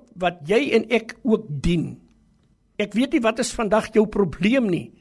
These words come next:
liewe luisteraar, maar een ding, God kan nog wonderwerke laat geskied.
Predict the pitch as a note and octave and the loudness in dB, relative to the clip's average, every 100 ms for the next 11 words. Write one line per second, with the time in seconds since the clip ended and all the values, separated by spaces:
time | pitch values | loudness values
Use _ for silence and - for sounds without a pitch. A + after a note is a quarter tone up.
0 | _ - F#3 F3+ F3+ F3+ - F#3+ E3+ D#3 | _ -6 0 4 4 2 0 0 0 -4
1 | - _ _ _ _ _ _ C#3 D#3+ - | -10 _ _ _ _ _ _ -4 -2 4
2 | D#4+ B3 G3+ C#3 A#2+ _ _ - - B3 | 4 6 2 0 -10 _ _ -20 -6 2
3 | C4 - - G3+ G3+ C3+ G#2+ F3+ G#3+ F3 | 2 0 -4 0 0 -2 2 4 4 4
4 | E3 E3+ - F3+ - - D3+ E3 D#3 - | 2 0 -2 -4 -4 -6 2 2 2 -4
5 | E3 - - - - | -4 -2 -4 -6 -12